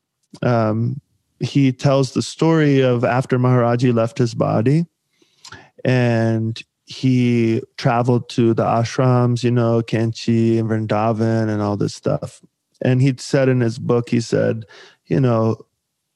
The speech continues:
now that Maharaji was gone physically, he couldn't really find his place at these, at, at, in the ashram. He felt confused, and he,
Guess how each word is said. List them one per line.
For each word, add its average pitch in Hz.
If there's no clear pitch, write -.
now 123
that 120
Maharaji 117
was 110
gone 120
physically, 131
he 143
couldn't 151
really 139
find 127
his 120
place 110
at -
these, 110
at, 117
at, 117
in 120
the 107
ashram. 117
He -
felt 120
confused, 139
and 113
he, 117